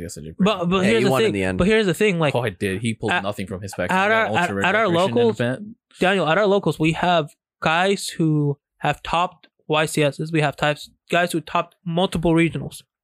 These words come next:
Speaker 1: I keep
Speaker 3: I
Speaker 1: playing
Speaker 3: mean, me
Speaker 1: against them, too.
Speaker 3: included, but that was a while ago. So
Speaker 2: Yeah, but what I'm saying is we have a lot of
Speaker 3: <laughs>
Speaker 2: guys
Speaker 3: we have a
Speaker 2: who,
Speaker 3: lot of winners.
Speaker 2: we have a lot of winners at our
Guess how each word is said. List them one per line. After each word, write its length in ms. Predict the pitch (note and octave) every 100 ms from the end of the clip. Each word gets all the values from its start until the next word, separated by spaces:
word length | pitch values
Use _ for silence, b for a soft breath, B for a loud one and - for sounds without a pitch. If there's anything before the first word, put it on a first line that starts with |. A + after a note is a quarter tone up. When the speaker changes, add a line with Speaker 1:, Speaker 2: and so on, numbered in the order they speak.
| _ _ _ -
Speaker 1:
I 100 | G#2
keep 180 | - -
Speaker 3:
I 60 | B2+
Speaker 1:
playing 120 | A#2+
Speaker 3:
mean, 60 | G#2
me 80 | C#3+
Speaker 1:
against 120 | B2
them, 60 | A2+
too. 60 | B2
Speaker 3:
included, 260 | A#2 G2
but 160 | G2+ F#2+
that 100 | A2
was 100 | G2+
a 60 | F#2+
while 280 | F#2 F2+ F2+
ago. 260 | F#2 E2+
So 220 | F#2 F#2
Speaker 2:
Yeah, 280 | A#3 C4+ -
but 120 | A3 A3+
what 120 | A3+
I'm 120 | G#3
saying 240 | B3+ B3+
is 100 | F#3+
we 80 | G3
have 200 | G#3 G#3+
a 40 | E3+
lot 360 | D#3+ F3 G#3
of 100 | F#3+
Speaker 3:
<laughs> 80 | E3+
Speaker 2:
guys 80 | F3+
Speaker 3:
we 40 |
have 80 | -
a 60 | F#3
Speaker 2:
who, 40 |
Speaker 3:
lot 200 | C#3+ A2
of 80 | G#2+
winners. 260 | G2+ F2 G2
Speaker 2:
we 120 | G3+
have 160 | A#3+ A3
a 40 |
lot 240 | D#3 F#3 G3+
of 80 | E3+
winners 280 | F#3 F#3+
at 100 | E3
our 160 | C#3+